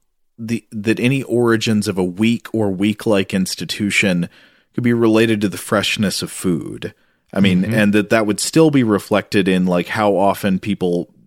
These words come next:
Speaker 1: typically go grocery shopping.
Speaker 2: Yeah, and, and there, there seems to be a, a very strong case to be made for this. Uh, I've, I've,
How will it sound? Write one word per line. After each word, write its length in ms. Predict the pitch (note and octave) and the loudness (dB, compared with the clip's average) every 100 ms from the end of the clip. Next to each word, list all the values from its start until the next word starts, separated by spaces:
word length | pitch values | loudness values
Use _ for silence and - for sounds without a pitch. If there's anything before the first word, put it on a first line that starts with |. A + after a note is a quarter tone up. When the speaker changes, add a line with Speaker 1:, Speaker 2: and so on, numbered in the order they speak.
| - | -10
Speaker 1:
typically 400 | - G#2 F#2+ G2 | -4 -2 0 0
go 180 | F2 F2+ | 2 0
grocery 500 | E2 F2 E2+ - - | 0 -2 -2 -4 -6
shopping. 560 | - - - - - - _ _ | -6 -6 -8 -14 -16 -18 _ _
Speaker 2:
Yeah, 360 | G#2+ B2 E3 - D3 | -2 0 0 -4 -6
and, 320 | A#2+ A2+ G2+ | -2 0 -2
and 320 | - A#2+ G#2 - _ _ | -2 0 0 -4 _ _
there, 140 | C3 | -2
there 180 | B2 A#2+ | 0 0
seems 240 | - F3 E3+ | 2 2 2
to 80 | |
be 220 | B2 A#2+ A#2 | 2 2 2
a, 100 | A2+ B2+ | -2 -2
a 40 | G#2+ | -2
very 260 | A#2 C3+ | 2 2
strong 260 | B2 A#2 G2+ | 2 0 -2
case 320 | - A2 - | -2 -2 -4
to 80 | F#2 | -6
be 140 | F#2+ | -4
made 260 | G2 G2+ F2+ | 0 0 0
for 160 | G2+ | -4
this. 320 | F2 F2+ F#2 G#2+ | -6 -6 -6 -4
Uh, 80 | |
I've, 340 | F#2 F#2+ F#2+ - | -4 -4 -6 -6
I've, 300 | G2+ F2 | -8 -10